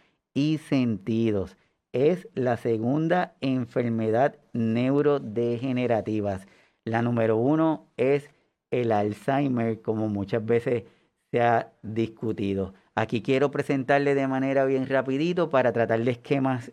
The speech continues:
esquematizar lo que hace esta condición. Si miramos a nuestra mano izquierda,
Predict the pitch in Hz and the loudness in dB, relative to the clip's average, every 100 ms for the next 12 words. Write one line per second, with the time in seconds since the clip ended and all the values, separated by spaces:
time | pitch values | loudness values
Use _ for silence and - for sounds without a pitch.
0 | - 127 - 135 123 123 117 147 147 131 | -6 -6 -4 -2 -2 -2 -2 2 2 0
1 | - - - - 120 127 120 117 131 - | -6 -20 -20 -4 2 2 2 0 0 0
2 | 143 143 143 139 - 113 110 123 113 110 | 0 0 -2 -2 -4 -6 -4 -4 -2 0
3 | 117 143 147 156 147 - 143 139 147 147 | 0 0 -2 0 -2 -2 -2 0 2 0
4 | 143 - 180 190 151 156 | -2 -2 2 4 4 2